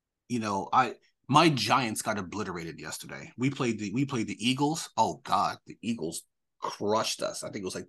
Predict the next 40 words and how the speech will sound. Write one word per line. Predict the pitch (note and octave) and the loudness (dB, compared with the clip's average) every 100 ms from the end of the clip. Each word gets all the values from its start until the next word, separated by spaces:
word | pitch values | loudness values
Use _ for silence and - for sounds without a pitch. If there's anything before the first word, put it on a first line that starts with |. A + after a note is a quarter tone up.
| - | -6
thirty-one | G#2+ A2+ G#2 F#2+ | -4 -2 -2 -4
to | F2 | -2
seven. | - E2+ E2+ E2 - _ _ _ - | 0 0 -2 -8 -16 _ _ _ -14
It | |
was | F2 - | -10 -4
terrible. | - F#2 E2 D2 - _ _ _ _ _ _ - | 0 0 -2 -8 -16 _ _ _ _ _ _ -10
You | F2 | -6
know, | E2+ E2 - _ _ _ _ _ _ _ _ - | -4 -6 -8 _ _ _ _ _ _ _ _ -4
Eagles | C3+ C3+ B2 A#2+ | 0 4 4 4
are, | A2+ | 2
like, | A2+ G#2 | 2 2
one | A#2 | 0
of | G#2 | 0
the | - | 2
top | A2+ - | 2 2
teams | - G#2 F#2+ | -2 -2 -2
in | |
the | F#2+ | -4
league, | E2+ E2 D2 - - _ | -4 -4 -6 -10 -20 _
you | D2 D#2+ | -8 -6
know, | D#2+ D#2 - _ _ _ _ _ - | -4 -6 -10 _ _ _ _ _ -2
and | B2 A#2 | 4 8
I'm | D#3 F3+ | 10 10
not | D3+ D3 | 8 8
gonna | A#2+ | 4
lie. | G#2+ G#2+ G2 F2+ G2+ _ _ - | 6 6 6 2 -4 _ _ -2
I | C3 | 4
mean, | C#3 C#3 | 8 8
granted, | C3 D#3+ D#3 A#2 G#2+ | 6 4 4 2 0
we | C3 D3+ | 0 2
won | A#2 C3 B2+ | 4 4 4
a | |
lot | A#2+ A#2+ | 4 4
of | A2+ | 2
games | A2 A#2 B2+ | -2 0 0
this | C3 - | -2 -2
year | C3+ C3+ | 0 -2
as | C#3 B2+ A2+ | -2 -4 -6
the | |
Giants, | G#2+ G2+ A2 B2+ D3 | -4 0 0 0 -2